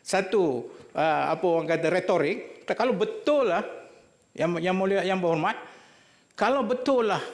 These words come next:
kita kata food security ini satu yang urgent, saya mencadangkan dalam Dewan ini kena ada fast track process. Jangan lagi nak macam-macam prosedur itu, yang prosedur itu lapuk.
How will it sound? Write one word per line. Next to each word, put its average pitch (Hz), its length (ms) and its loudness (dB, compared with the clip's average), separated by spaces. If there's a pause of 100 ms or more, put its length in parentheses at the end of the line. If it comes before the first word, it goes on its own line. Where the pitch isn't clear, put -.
(280)
kita 196 320 -2
kata 190 160 2
food 233 240 -2
security 196 640 0
ini 190 160 -2
satu 196 320 0
yang 190 240 0
urgent, 175 400 0 (540)
saya 214 340 2
mencadangkan 233 640 0
dalam 214 160 0
Dewan 196 320 2
ini 180 240 -2 (240)
kena 214 320 0
ada 190 220 0
fast - 420 -2
track 233 160 0
process. - 640 -4 (1040)
Jangan 240 480 0
lagi 233 320 0
nak 190 160 -2
macam-macam 220 640 0
prosedur 214 560 0
itu, 277 160 0
yang 277 160 0
prosedur 254 480 0
itu 302 80 2
lapuk. 277 500 0